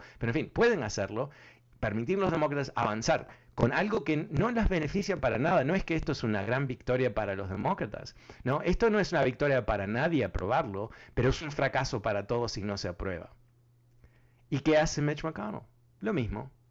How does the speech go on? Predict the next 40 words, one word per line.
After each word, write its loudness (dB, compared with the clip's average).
lo -2
mismo. -6
¿Por 0
qué 0
te, -2
por -6
qué -4
digo -2
esto? 2
No, 2
eh, -4
bueno, -2
porque -6
tú 0
lo 4
comentaste, -2
pero, 2
pero 6
más 4
allá 4
de 2
eso, -2
cometemos 2
un 0
tremendo 4
error, 0
eh, -4
si -4
caemos 2
en, -2
en -4
el -2
concepto 0
de -2
lo 0
que -8
está 0
pasando 0
en -2
Washington -4